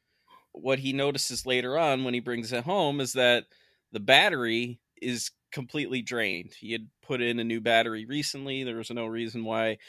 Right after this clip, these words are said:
it should have lost charge, but he kind of assumes that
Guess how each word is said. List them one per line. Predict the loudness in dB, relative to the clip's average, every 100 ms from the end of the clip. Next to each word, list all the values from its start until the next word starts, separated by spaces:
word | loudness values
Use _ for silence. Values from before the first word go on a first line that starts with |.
| -20 -12 -4
it | 0
should | 0 -2
have | 2
lost | 2 2 0
charge, | 2 2 0 0
but | 2 2 -2 _ _ _
he | -10
kind | -2 -2 0
of | -2
assumes | -2 -2 -2 -2 -2
that | -4